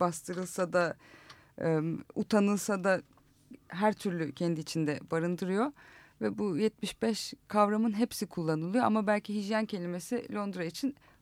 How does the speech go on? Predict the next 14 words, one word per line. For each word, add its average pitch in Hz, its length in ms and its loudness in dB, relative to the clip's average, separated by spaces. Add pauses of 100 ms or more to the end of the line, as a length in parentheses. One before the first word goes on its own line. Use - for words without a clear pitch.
başka 226 380 0
bir 202 160 -2 (140)
alt, - 460 -2
e, 156 240 -2
metinle 160 400 -4
kullanılıyor. 147 880 -4
E, 123 60 -4
İstanbul 196 440 -4
için - 360 -8
başka 180 320 -6
bir 160 80 -4
alt 151 240 -6
metinle 147 360 -4
kullanılıyor. 156 600 -6